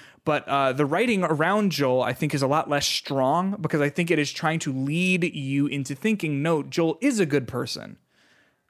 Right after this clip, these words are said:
Or Joel is trying to be a good person, which just isn't the case in the game.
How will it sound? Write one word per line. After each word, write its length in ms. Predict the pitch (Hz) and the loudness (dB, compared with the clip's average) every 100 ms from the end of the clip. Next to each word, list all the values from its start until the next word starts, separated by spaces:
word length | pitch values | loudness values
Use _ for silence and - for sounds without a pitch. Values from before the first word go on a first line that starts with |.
| _ _ _ | _ _ _
Or 560 | - 180 185 175 160 - - _ - | -2 0 2 2 2 -2 -12 _ -12
Joel 340 | 151 185 175 175 | 0 2 2 2
is 440 | 160 156 147 143 - _ _ | 2 2 2 -2 -6 _ _
trying 540 | - 190 185 202 185 | -4 0 2 2 2
to 120 | 165 | 0
be 180 | 143 143 | 0 2
a 80 | 127 | 2
good 180 | 131 117 | 0 -2
person, 480 | - 117 117 78 - | -2 -2 -2 -4 -2
which 380 | 143 - - - | -2 -2 -6 -4
just 200 | 156 175 | -2 0
isn't 180 | 165 | 0
the 80 | 147 | 0
case 260 | - 135 127 | 0 0 0
in 80 | 120 | -2
the 80 | |
game. 300 | 120 50 - | -2 -6 -14